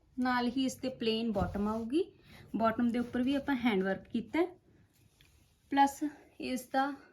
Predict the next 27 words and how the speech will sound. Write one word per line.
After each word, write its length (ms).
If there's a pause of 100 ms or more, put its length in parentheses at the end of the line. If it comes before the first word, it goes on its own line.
(380)
ਪਿਓਰ 240
ਔਰਗੈਂਜ਼ਾ 640
ਦਾ 300 (220)
ਦੁਪੱਟਾ 400
ਆਊਗਾ। 440 (480)
ਦੁਪੱਟੇ 380
ਦੀ 140
ਲੈਸ 300
ਤੁਸੀਂ 300
ਚੈੱਕ 280
ਕਰ 120
ਸਕਦੇ 360
ਹੋ, 40
ਬਿਲਕੁਲ 360
ਲੇਟੈਸਟ 600
ਡਿਜ਼ਾਈਨ 560
ਦੇ 100
ਵਿੱਚ 220
ਆਪਾਂ 240
ਲੈਸ 380
ਹੈ 80
ਜਿਹੜੀ 280
ਇਸ 100
ਤੇ 260 (480)
ਲਗਾਈ 340
ਹੋਈ 260
ਹੈ। 100